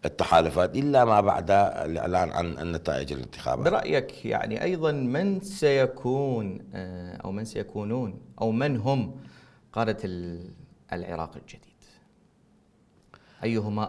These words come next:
Speaker 2: أقرب لتصوراتك وتوقعاتك وضحكت على هذا السؤال؟
Speaker 1: <laughs> صراحة ستعود يعني ال-، ال-، ال-،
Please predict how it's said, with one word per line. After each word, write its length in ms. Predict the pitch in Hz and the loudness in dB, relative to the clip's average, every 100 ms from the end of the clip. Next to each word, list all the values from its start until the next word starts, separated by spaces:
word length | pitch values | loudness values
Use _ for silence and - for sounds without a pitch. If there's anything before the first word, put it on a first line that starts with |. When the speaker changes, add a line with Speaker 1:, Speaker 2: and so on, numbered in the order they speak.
| 120 | -2
Speaker 2:
أقرب 360 | - 104 95 - - _ _ _ _ - - | 0 0 0 -6 -20 _ _ _ _ -18 -6
لتصوراتك 920 | 113 113 113 101 104 123 123 113 - | -2 0 2 4 4 4 4 -4 -2
وتوقعاتك 680 | 110 110 107 104 120 123 113 - - - _ | -2 0 0 4 4 4 -2 -6 -20 -20 _
وضحكت 540 | 110 110 117 113 - - | -2 -2 -2 -6 -8 -6
على 160 | 107 | -6
هذا 240 | 98 95 90 | -4 -4 -4
السؤال؟ 760 | 87 87 - 110 85 85 107 | -6 -8 -2 0 0 0 0
Speaker 1:
<laughs> 80 | - | 8
صراحة 240 | 143 175 139 | 10 10 8
ستعود 560 | 120 110 127 139 127 | 6 8 8 10 8
يعني 520 | 95 80 82 98 110 | 6 6 4 4 4
ال-، 240 | 90 80 76 | 2 0 0
ال-، 160 | 82 80 80 76 | 0 0 -2 -4
ال-، 240 | 69 - | -6 -8